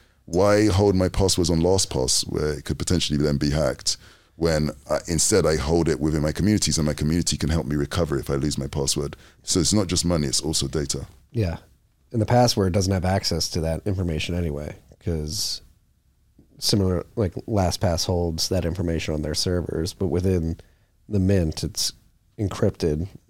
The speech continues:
Speaker 2: and only
Speaker 1: It'll be
Speaker 2: a user
Speaker 1: encrypted, and it would require a major-, a, a, a, a combination of different Guardians to recover, or it doesn't have to even be the Guardians. It could be that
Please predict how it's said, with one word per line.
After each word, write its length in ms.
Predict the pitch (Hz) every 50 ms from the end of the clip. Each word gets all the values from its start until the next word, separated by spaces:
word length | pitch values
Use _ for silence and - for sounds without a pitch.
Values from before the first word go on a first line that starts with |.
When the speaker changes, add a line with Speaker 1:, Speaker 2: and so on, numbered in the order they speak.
| - -
Speaker 2:
and 140 | 101 92 90
only 140 | 87 87 92
Speaker 1:
It'll 120 | 85 85
be 120 | 85 85
Speaker 2:
a 40 | 82
user 260 | 78 90 87 107 98
Speaker 1:
encrypted, 500 | 87 85 87 95 92 90 90 80 - -
and 140 | 90 90 85
it 40 | 82
would 120 | 82 80
require 340 | 82 80 - 98 90 85 82
a 40 | 82
major-, 440 | 82 82 78 78 - 85 82 76 69 -
a, 60 | 90 85
a, 420 | 73 - 78 76 - - - 85
a, 20 | 78 - -
a 80 | 82 80
combination 640 | - - 85 80 80 80 85 82 78 - - 82 80
of 120 | 73 69
different 300 | - 80 - 82 76 65
Guardians 320 | 87 82 78 71 78 73
to 80 | - 78
recover, 360 | 76 - 85 80 76 80 73 - - - - - - - _ -
or 260 | - 123 123 117 113
it 120 | 87 92 87
doesn't 180 | 110 101 110
have 120 | 110 92 -
to 60 | 107
even 180 | 98 95 90
be 120 | 85 90 85
the 80 | 82
Guardians. 480 | - 95 107 82 69 53 - - - - - - - _ _ _ _ _ _ _ _ -
It 140 | 90 87 -
could 220 | - 107 95 82
be 320 | 76 90 87 85 80 80 78
that 340 | - - 85 78 69 65